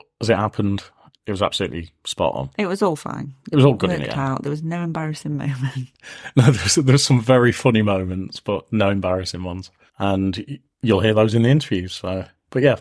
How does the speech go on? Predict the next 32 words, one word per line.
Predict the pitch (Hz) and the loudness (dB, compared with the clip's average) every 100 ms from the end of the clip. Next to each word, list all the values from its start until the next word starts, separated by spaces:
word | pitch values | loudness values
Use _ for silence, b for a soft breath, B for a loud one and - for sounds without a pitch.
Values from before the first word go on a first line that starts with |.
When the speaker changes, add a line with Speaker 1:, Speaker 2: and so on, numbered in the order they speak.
| 123 | 2
Speaker 1:
we | |
had | 113 | 2
a | 110 107 _ _ | 2 -2 _ _
lovely | 127 110 110 | 0 2 0
chat | - 95 - _ _ _ - | 0 0 -2 _ _ _ -14
to | - 95 92 92 92 | -6 -4 -2 -4 -4
Head | 107 - | -4 -4
Press. | 107 98 - - - _ - | -2 -2 -4 -10 -14 _ -16
I | |
think | - - 190 - | -2 2 2 0
after | 160 - 147 | -6 -2 0
that, | 131 139 95 107 | 2 2 2 0
we | 113 | 2
went | 117 113 | 2 0
straight | - - 143 139 | -2 2 2 2
to | |
the | 120 | 0
bar | 113 95 90 | 4 4 2
because | 104 - 95 - | -2 -4 -6 -4
we | 104 92 95 | -4 -2 2
wanted | 120 131 104 | 2 2 0
a | |
drink | 98 92 85 | 0 0 0
because | - 85 | -4 -8
it | - | -10
was | - - _ _ _ - | -12 -16 _ _ _ -8
warm | 113 101 98 98 98 | 0 2 4 4 0
and | - | 0
we | 101 | 2
were | 95 | 4
very | 98 85 | 2 2
thirsty. | 78 87 80 - | 0 -2 -2 -6